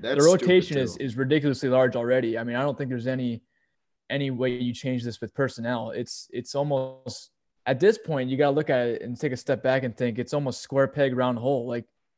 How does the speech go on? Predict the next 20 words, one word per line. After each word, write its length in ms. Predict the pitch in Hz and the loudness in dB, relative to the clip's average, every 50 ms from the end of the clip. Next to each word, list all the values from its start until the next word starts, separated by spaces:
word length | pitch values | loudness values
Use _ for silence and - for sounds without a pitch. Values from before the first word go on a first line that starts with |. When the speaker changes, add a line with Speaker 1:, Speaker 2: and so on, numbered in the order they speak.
| _ _ _ | _ _ _
Speaker 2:
something's 380 | - - 185 170 170 135 120 | 0 0 2 2 2 0 2
gotta 240 | 117 139 131 120 110 | 2 2 2 2 2
give 260 | 113 127 147 147 117 | 2 2 2 2 2
here. 300 | 117 117 107 107 104 110 _ _ - | 0 -6 -6 -6 -8 -10 _ _ -6
And 320 | 120 123 123 120 120 113 - | -4 -4 -4 -4 -6 -6 -6
it's 180 | - 127 - - | -8 -8 -8 -6
not 260 | 143 147 156 143 - | -6 -4 -4 -6 -4
just, 460 | - 151 147 127 - - - _ _ _ _ _ _ _ _ _ _ _ _ _ _ _ _ _ - | -2 -2 -2 -2 -4 -10 -18 _ _ _ _ _ _ _ _ _ _ _ _ _ _ _ _ _ -6
I 40 | 123 | -4
don't 140 | 147 151 131 | -4 -2 -2
think 140 | 165 156 | -2 -2
it 80 | 143 135 | 0 0
is 160 | 156 165 135 | 0 0 0
rotation 500 | 135 127 117 - 131 147 165 - 143 120 | 0 -2 -2 0 0 0 0 0 -6 -10
anymore. 400 | 110 107 113 113 117 117 120 - - | -10 -10 -10 -10 -10 -10 -10 -12 -12
I 60 | - 123 | -10 -8
mean, 160 | 131 127 123 | -6 -6 -4
maybe 220 | 127 143 143 147 | -2 -2 0 0
it's 140 | 135 107 - | -2 -4 -2
just 300 | - 139 123 - - | -4 -4 -4 -6 -12